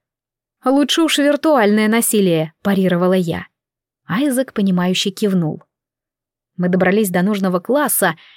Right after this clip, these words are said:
и он, так же, как и Лин, перед прошлым уроком предложил мне сесть рядом. Я была совсем не против.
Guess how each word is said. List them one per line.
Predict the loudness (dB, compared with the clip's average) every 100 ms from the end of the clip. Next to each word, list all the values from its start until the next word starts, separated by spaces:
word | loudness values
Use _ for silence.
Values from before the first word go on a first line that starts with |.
| _
и | -2
он, | 0 2 0
так | 0
же, | 0 -2
как | -2 -8 -2 0
и |
Лин, | 2 2 0
перед | 0 -2 -2
прошлым | -2 -2 0 0
уроком | 2 0 -2
предложил | 0 0 0 2
мне | 2 2
сесть | 0 -2 -4 -4
рядом. | -4 -4 -8 _ _ _ _
Я | -6 -2
была | 0 0
совсем | 0 -4 0 0
не | 0
против. | 0 -2 -4 -12